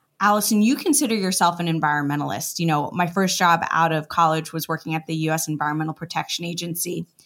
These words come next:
in their Ocean and Coastal Protection Unit. And in this moment, I said, "I'm,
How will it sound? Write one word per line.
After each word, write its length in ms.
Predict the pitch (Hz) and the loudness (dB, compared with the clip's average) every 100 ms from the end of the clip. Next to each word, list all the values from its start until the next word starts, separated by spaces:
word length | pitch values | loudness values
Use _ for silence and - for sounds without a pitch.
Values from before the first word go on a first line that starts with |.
| - - _ - | -20 -20 _ 0
in 120 | 214 | 2
their 240 | 202 185 - | 2 -2 0
Ocean 280 | 196 - 185 | 2 2 0
and 100 | 175 | 0
Coastal 340 | 160 - 170 | -2 -2 -4
Protection 540 | 170 170 156 - 160 | -4 -2 -2 0 -2
Unit. 260 | 147 143 - _ - - - - _ | -2 -2 -6 _ -20 -20 -20 -20 _
And 340 | 208 196 190 - | 2 2 2 2
in 140 | 240 | 2
this 160 | 233 226 | 4 2
moment, 260 | 202 202 180 | 2 2 0
I 40 | |
said, 300 | 180 175 170 _ | 0 -4 -6 _
"I'm, 320 | 175 196 196 | 2 2 0